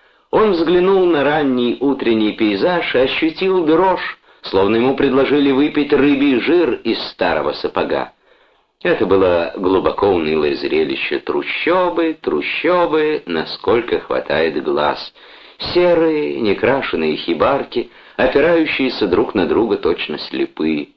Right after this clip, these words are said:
Обетованная земля подонков общества и хобо,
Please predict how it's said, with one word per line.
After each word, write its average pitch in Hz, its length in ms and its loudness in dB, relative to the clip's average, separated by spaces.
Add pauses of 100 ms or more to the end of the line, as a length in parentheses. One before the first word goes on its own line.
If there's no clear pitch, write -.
(800)
Обетованная 139 840 2
земля 123 460 2
подонков 113 720 0
общества 113 640 0
и 90 160 0
хобо, - 680 0